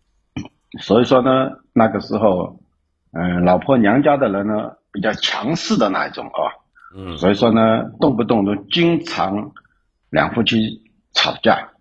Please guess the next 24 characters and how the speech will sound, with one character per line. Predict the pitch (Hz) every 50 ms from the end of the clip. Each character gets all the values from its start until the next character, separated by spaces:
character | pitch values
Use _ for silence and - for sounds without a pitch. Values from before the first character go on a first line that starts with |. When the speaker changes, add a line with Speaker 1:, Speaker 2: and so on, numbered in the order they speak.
| _ - - -
Speaker 1:
一 | - 175 170
吵 | - - - - - 87 80 82
架， | - - - 190 135 - - - - - - - - - - _ -
他 | - 95 101
呢 | 101 104 101
就 | 98 - 110 90 82 80 - - -
回， | 92 78 76 - -
回 | 95 95 98
娘 | 90 82 78 92 98
家。 | 87 95 85 87 90 87 - _ _ _ _ _ -
那 | - 98
回 | 101 - 151 156
娘 | 156 147 151 160 156
家 | 156 175 170 165 160 156
可 | - - - 98
能 | 82 95 101
就 | 101 104
是 | 92 98
两 | 90 82 73 71 92
个 | 101 107
月、 | 107 107 98
三 | - - 107 104 107
个 | 101 101 101
月， | 104 101 85 -